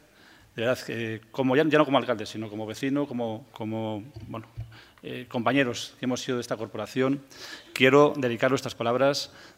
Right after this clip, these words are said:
de, de agradecimiento, de trabajo. Sois magníficos profesionales, hemos tenido puntos de encuentro, hemos tenido puntos de desencuentros, es no-, es natural y es normal, pero quiero de verdad, sobre todo,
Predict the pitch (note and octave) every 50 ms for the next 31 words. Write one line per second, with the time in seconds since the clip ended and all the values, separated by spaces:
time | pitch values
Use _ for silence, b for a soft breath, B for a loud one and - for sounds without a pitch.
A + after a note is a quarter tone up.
0 | B - A2+ A#2+ A#2 A2 A2 A2+ G#2+ G#2+ C3+ - - - C#3+ A#2+ A#2 A#2 A#2 A2
1 | - A#2 A#2 D3 D#3+ D3+ - F3+ F#3 F#3+ F3+ D#3+ _ _ _ _ _ B B B
2 | B B B - B2 G#2 A2+ A2+ A#2+ C#3+ D3 - - F3 F3+ G3 - - - -
3 | _ - _ b b b b - - C#3 B2 C3 B2 A#2 B2+ D3 C#3+ D3 C#3+ A#2
4 | - C3+ A2+ G#2 - A#2+ B2 C3 D3+ E3 D#3+ - - - - - C3+ A#2+ B2 A#2
5 | - - B2 B2 A#2 - - B2+ B2 A2 B2 G#2+ A2+ A2+ G#2 C3+ D3 D3+ C#3+ E3+
6 | E3 E3+ D#3 B2 A#2+ A2+ - - A#2+ A2 - C#3 A#2+ A2 A#2+ A2 A2+ - A2 G#2
7 | A2 C3 C3+ C3+ C#3 C#3+ E3 D#3+ - - A2+ G#2 G#2 G2 - - A#2+ A2+ A2 A2+
8 | A2+ G#2+ B2 C#3+ D3 C3+ A#2 G#2+ G2+ G2+ A2 A#2 C3+ D3+ D#3+ - - B B B
9 | B B B B B B B B B B - C3 B2 B2 B2 - C3+ C#3 D3+ D3
10 | C#3+ D3 D3+ - - B2 A2 C#3 C3+ D3+ D#3+ E3 - B